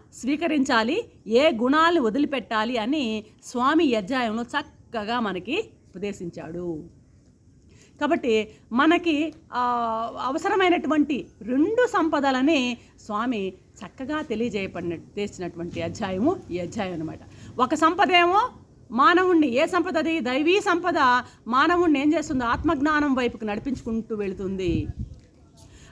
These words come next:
మరొక సంపద ఏది? ఆసురీ సంపద మనల్ని ఇంద్రియాకర్షణల వైపు, ఇంద్రియాల వైపు పరిగెత్తింపజేసి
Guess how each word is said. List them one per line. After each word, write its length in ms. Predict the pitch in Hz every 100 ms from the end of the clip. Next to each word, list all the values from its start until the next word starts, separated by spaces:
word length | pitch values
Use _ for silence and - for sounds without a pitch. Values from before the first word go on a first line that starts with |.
| 233
మరొక 340 | 311 427 403
సంపద 360 | 359 349 392 349
ఏది? 180 | 330 254
ఆసురీ 340 | 285 370 381
సంపద 420 | 359 320 339 320
మనల్ని 720 | 294 294 302 262 254 254 - -
ఇంద్రియాకర్షణల 1000 | 226 285 381 381 370 381 349 - 330 311
వైపు, 400 | 254 233 226 220
ఇంద్రియాల 440 | 220 262 330 320 302
వైపు 140 | 269 247
పరిగెత్తింపజేసి 1080 | 220 233 - 233 226 214 214 202 214 185